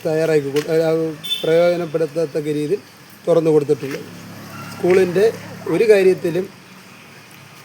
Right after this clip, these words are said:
ഏഹ്, നമ്മുടെ രാഷ്ട്രീയ ഭാഗത്തു നിന്ന് ഒരു തരത്തിലുള്ള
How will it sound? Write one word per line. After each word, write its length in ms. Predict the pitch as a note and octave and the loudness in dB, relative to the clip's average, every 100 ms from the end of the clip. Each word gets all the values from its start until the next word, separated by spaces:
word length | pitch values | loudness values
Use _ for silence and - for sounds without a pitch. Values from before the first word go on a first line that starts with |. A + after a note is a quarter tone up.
| - - F3 - F#3 | -20 -20 -12 -6 -2
ഏഹ്, 460 | E3 D#3+ D#3+ D#3+ D#3+ D#3 | 0 0 0 0 -2 -2
നമ്മുടെ 260 | D#3+ D#3+ E3 D#3 | -2 0 2 2
രാഷ്ട്രീയ 320 | D#3+ - E3+ D3+ | -2 -4 -4 -2
ഭാഗത്തു 240 | D3+ C#3+ D3 | 0 0 0
നിന്ന് 140 | D3 | 0
ഒരു 80 | D3 D3+ | 0 2
തരത്തിലുള്ള 440 | D3+ C#3+ D3 C#3+ | 0 2 2 2